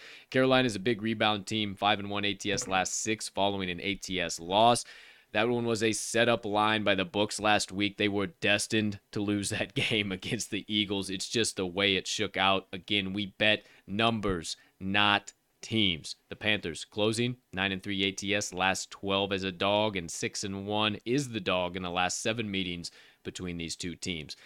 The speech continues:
I'm skipping the points altogether because I don't think you need 'em. I think just with the half a hook with the C M C uncertainty tells me all I need to know, that the books don't wanna get killed by the Sharps, and they just wanna get a little bit of extra steam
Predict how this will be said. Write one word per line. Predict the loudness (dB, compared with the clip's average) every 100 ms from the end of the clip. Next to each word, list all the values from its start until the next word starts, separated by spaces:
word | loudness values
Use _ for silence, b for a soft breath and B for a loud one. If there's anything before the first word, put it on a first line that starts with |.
| b
I'm | -10
skipping | -2 0 0
the | 0
points | 0 0 2
altogether | 2 2 2 2
because | -2 -2 -2 -2 0
I | 2
don't | 2 -2 -2
think | -4 -2
you | -4
need | -2 0 2
'em. | 0 -4 B B
I | 0 0
think | 0 -2
just | -2 -2
with | -4 -4
the | -6
half | 0 2 2
a | 0
hook | 0 0 0 -8 b
with | -4 -4 -2
the | -4
C | -2 0
M | -2
C | -2 0 2
uncertainty | 2 0 0 0 0 0 0
tells | -2 -2 -2
me | -4 2
all | 4 6
I | 4 2
need | -2 -4
to | -4
know, | -2 0 0 -2 b b
that | -6
the | -2
books | -2 -2 -2
don't | -4
wanna | -4 -6
get | -4 -6
killed | -6 -2 -2 0
by | 0 0
the |
Sharps, | -2 0 2 2 -2 B B
and | -6
they |
just | -4 -6
wanna | -6 -4
get | -2
a | 0
little | 4 6 6
bit | 6
of | 6
extra | 4 2 -4
steam | -4 0 0 0